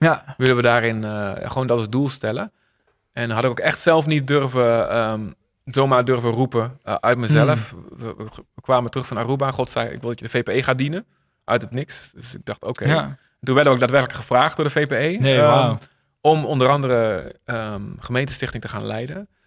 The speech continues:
Speaker 2: En toen begon, eh, God tegen mij en mijn vrouw te spreken, "Honderd kerk in tien jaar, dat moet je als doel stellen."
Speaker 1: Wauw.
Speaker 2: En wij, ja,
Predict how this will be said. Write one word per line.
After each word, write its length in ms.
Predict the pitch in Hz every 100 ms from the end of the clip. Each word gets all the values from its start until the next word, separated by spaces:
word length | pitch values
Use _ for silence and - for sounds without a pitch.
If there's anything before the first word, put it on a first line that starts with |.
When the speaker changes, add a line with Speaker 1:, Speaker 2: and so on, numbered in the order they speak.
| - _ -
Speaker 2:
En 160 | 117
toen 160 | 117 123
begon, 400 | 117 127 120 104
eh, 120 | 98
God 160 | - 123
tegen 180 | 113
mij 100 | 113
en 60 | 110
mijn 120 | 107
vrouw 180 | - 107
te 100 | 110
spreken, 340 | - 110 107
"Honderd 200 | 110 139
kerk 200 | 127 110
in 80 | 123
tien 140 | - 113
jaar, 180 | - -
dat 80 | 110
moet 120 | 117
je 60 |
als 120 | 110 107
doel 160 | 120
stellen." 220 | 117 139 123
Speaker 1:
Wauw. 120 | 123
Speaker 2:
En 120 | - 113
wij, 220 | 127 -
ja, 240 | 113 113